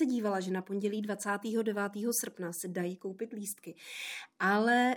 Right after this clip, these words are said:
<laughs> je to teda dopolední představení. Těch termínů je tam vypsaných víc, ale vstupenky nejsou k dispozici. Já si myslím, že bude asi docela oříšek tyhle lístky sehnat. Nicméně já potom od září zapátrám a doufám, že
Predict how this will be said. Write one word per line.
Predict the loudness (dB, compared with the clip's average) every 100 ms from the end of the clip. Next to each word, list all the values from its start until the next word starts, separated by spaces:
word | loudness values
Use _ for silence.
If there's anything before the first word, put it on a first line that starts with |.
| 0
<laughs> | 6
je | 8 8
to | 6
teda | 2 4
dopolední | 4 4 2 4 2
představení. | 0 -2 0 2 0 -2 -6 -18 -18 -10
Těch | -6
termínů | 0 4 6 6
je | 6
tam | 4 4
vypsaných | 2 0 0 0 0
víc, | -4 -4 -6
ale | -4 0 0 0 0 -4
vstupenky | -6 -10 -8 -6 -4
nejsou | -6 -6
k | -6
dispozici. | -6 -6 -6 -6 -6
Já | -6
si | -2
myslím, | -2 0 0 2
že | 2 2 0 -2
bude | -6 -8 -8
asi | -8 -10
docela | -10 -10 -8
oříšek | -6 -4 -4 -6 -10 -14
tyhle | -12 -8
lístky | -8 -8 -12 -10 -8
sehnat. | -8 -8 -10 _ _ -20 -18 -18 -14 -8
Nicméně | 0 4 6 6 4 4 0 -2
já | -4
potom | -4 -4 -4 -4 -6
od | -8 -2
září | -2 -2 -6
zapátrám | -8 -14 -16 -10 -6 -6 -6 -10 _ -12
a | -10 -8 -8 -6 -8 -12 _ _ _ _ _
doufám, | -8 -4 -4
že | -4